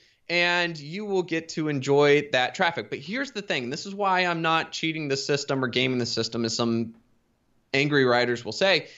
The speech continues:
is because if your book isn't better than the other books, then clearly when a normal person who doesn't know you or, or your work types in that phrase, and then they look at the books,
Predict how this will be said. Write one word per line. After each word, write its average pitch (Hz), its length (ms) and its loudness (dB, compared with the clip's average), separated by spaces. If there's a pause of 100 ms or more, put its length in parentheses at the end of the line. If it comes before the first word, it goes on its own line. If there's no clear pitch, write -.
(120)
is 180 200 2
because 185 560 0 (200)
if 170 200 0
your 185 140 2
book 170 440 0 (120)
isn't 214 480 -2 (300)
better 123 500 0 (480)
than 135 160 -2
the 127 120 -2
other 123 140 -4
books, - 480 -8 (400)
then 180 200 0
clearly 214 440 4
when 165 320 -2
a 143 140 4
normal 175 460 2
person 139 360 0
who 127 100 0
doesn't 135 340 2
know 131 200 2
you 139 440 2
or, 120 460 4 (220)
or 131 140 6
your 123 160 2
work 131 460 4 (220)
types 160 280 0
in 160 80 0
that 151 220 -2
phrase, 117 500 0 (460)
and 143 140 0
then 143 340 0
they 143 140 6
look 156 220 0
at 175 60 -2
the 147 60 0
books, 190 280 -2